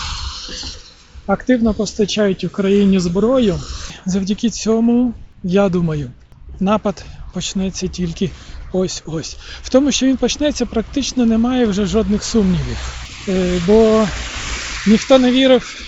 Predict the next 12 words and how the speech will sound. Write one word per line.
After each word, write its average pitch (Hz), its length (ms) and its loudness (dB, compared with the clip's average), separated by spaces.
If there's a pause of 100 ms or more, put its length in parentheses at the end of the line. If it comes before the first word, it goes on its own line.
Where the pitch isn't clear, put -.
що 220 540 2 (240)
визнають 208 500 6
Д 202 80 6
Н 202 200 4
Р 196 180 2
та 196 80 -2
Л 190 180 2
Н 180 140 0
Р, 147 160 -6 (320)
але 185 280 0
їх 214 220 0
визнали. 143 520 -2